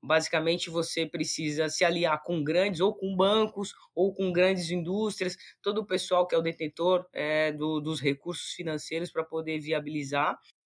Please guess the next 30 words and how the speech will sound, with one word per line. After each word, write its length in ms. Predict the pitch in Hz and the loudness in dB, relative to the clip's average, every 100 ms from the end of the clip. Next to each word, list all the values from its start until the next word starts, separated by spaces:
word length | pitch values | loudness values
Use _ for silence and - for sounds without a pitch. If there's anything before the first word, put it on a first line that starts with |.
| - | -6
E 160 | 151 151 | 2 2
a 60 | |
gente 320 | 143 151 - | 4 0 -2
tá 140 | - 160 | 0 -2
vendo 480 | 135 160 160 175 170 | 0 -4 -2 -4 -4
um 160 | 180 170 | -6 0
movimento 960 | 160 156 165 165 160 170 170 160 156 170 | 0 2 2 2 0 -2 0 0 0 -2
interessante, 1000 | 170 175 160 - - 165 175 196 226 240 - - - | 0 0 0 -2 0 2 2 0 -2 -4 -6 -18 -4
é, 340 | 151 156 160 | 2 4 4
dessas 420 | 151 156 170 156 | 2 2 2 2
indústrias 640 | 175 151 180 180 - 165 - 120 | 0 0 0 0 2 2 2 -8
vendo, 680 | 135 151 165 165 165 151 135 - | -2 0 0 2 2 2 0 -4
é, 160 | 147 | -2
um 140 | 151 151 | -2 0
portfólio 560 | 170 160 - 165 156 | 0 0 0 2 2
diversificado, 960 | 147 151 156 - - 135 156 180 202 196 | -2 -4 -4 -4 -10 -4 2 4 2 -2
porque 160 | - 151 | -10 -4
quando 200 | 175 175 | -2 -2
você 220 | 165 160 | -6 -6
também 260 | - 160 | -4 -2
fala 380 | 151 - 156 151 - - - | -2 2 2 2 -2 -20 2
só 140 | 175 | 4
de 120 | 175 | 4
usina 300 | 180 170 185 | 0 2 0
hidrelétrica, 880 | 170 160 151 165 202 196 170 - 156 | 0 4 6 8 8 6 2 0 0
você 640 | 156 160 - 175 175 175 170 _ _ _ | 0 -4 0 4 6 4 0 _ _ _
tem 200 | 214 262 | 6 8
um, 200 | 254 220 - - | 6 4 -2 -6
um 120 | 160 | -4
desafio, 800 | 143 170 160 - - 220 220 170 | 6 8 8 4 2 4 6 2